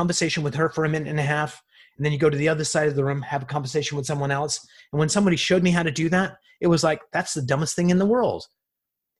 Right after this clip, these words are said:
But when they asked the audience, "How did it feel different?" When Umar was presenting to everybody, what did that feel like?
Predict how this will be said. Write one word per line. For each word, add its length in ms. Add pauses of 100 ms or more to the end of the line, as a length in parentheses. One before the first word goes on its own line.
(240)
But 100
when 160
they 160
asked 240
the 120
audience, 340
"How 200
did 160
it 140
feel 220
different?" 340
When 80
Umar 300
was 180
presenting 440
to 100
everybody, 440
what 120
did 80
that 180
feel 140
like? 320